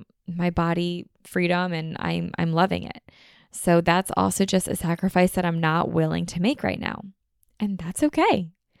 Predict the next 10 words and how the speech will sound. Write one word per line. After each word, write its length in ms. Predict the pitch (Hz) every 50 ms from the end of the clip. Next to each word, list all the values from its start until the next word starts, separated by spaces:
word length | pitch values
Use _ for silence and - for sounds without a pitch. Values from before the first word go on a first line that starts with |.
| _ _ _ _ _ _ _ _
People 280 | - 196 190 190 190 170
love 240 | 160 - 185 190 202
me. 240 | 226 233 262 320 330 _ _ _ -
People 560 | - - 147 - - 143 139 135 131 127 113 _ _
still 320 | - - - - 151 165
think 200 | - - 165 170
I'm 120 | 165 160 160
a 40 |
great 200 | 160 165 160 165
person. 480 | - - 220 254 269 - 330 339 359 -